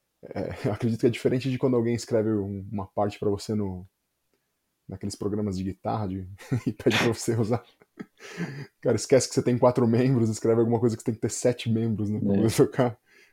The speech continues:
Speaker 1: Mas é, você percebe que tem uma sensibilidade ali no, no, no Hermeto, que, que, musical, né, que transcende ali as, as, os limites ali dos, dos,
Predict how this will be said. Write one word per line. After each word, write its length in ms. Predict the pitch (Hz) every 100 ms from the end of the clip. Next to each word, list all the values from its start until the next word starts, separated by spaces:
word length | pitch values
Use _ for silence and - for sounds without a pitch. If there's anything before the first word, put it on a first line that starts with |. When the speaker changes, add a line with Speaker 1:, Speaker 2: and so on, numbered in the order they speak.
| -
Speaker 1:
Mas 200 | 107 104
é, 220 | 113 117
você 160 | - 110
percebe 340 | 113 123 120
que 80 | 120
tem 120 | 135
uma 460 | 131 135 131 120 107
sensibilidade 720 | 131 120 135 143 120 127 123
ali 180 | 117 113
no, 300 | 104 98 95
no, 400 | 104 104 104 101 98 _ _ _ _ _ _ _
no 340 | 117 - 117 113
Hermeto, 400 | 107 156 - 113
que, 280 | - 123 107 - -
que, 140 | - -
musical, 680 | 110 135 127 - 147 190 123
né, 280 | 131 151 139 _ _ _ _ _
que 100 | -
transcende 580 | 120 170 170 - 175 156
ali 240 | 139 131
as, 180 | 117 107
as, 160 | 101 101
os 420 | 95 92 - 95 107
limites 520 | 117 120 127 127 110
ali 160 | 113
dos, 220 | 110 107 98
dos, 320 | 104 98